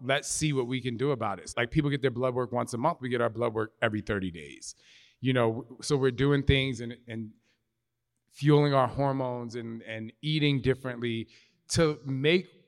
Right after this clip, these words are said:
work what we have now. Like, if he didn't, he's really happy with his body right now, and he's like, "Oh my gosh, I'm so excited. Like, I never would have done this." So I'm, I'm saying all these things to make you understand it's not about what the past was.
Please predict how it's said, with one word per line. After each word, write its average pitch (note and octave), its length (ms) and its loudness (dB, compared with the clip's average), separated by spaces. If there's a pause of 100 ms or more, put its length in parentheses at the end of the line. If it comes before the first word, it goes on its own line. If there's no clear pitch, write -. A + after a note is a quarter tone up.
(140)
work C3+ 580 2
what C3 240 -2
we C3+ 160 -4
have B2 300 -4
now. C3 280 -4
Like, A#2+ 200 -6
if B2 100 -10
he F3 120 0
didn't, E3 500 -2
he's C#3 260 -2
really D3 280 0
happy B2 280 -2
with D3 140 -2
his C3+ 100 -8
body D3 240 0
right D#3+ 200 -6
now, F3 240 -4
and C3 120 -2
he's A#2+ 160 -6
like, A2+ 240 0 (560)
"Oh C3 60 -4
my D3 100 2
gosh, C#3+ 160 -2
I'm C3 80 0
so C#3 160 -2
excited. C#3 320 0
Like, G#2+ 140 0
I A#2 60 2
never B2 300 0
would A#2+ 140 0
have G#2 160 -4
done A2+ 220 -2
this." - 340 -12 (220)
So - 160 0
I'm, D3+ 120 2
I'm D#3 120 0
saying G#3 340 2
all E3 100 4
these D3 240 -2
things E3+ 280 -2
to D3 80 -4
make C#3 200 -2
you C#3 80 -2
understand B2+ 680 -6 (340)
it's D3+ 180 0
not D#3+ 200 2
about D3 500 2
what C3+ 180 0
the B2+ 80 -4
past A#2 460 -2
was. D#3 460 -6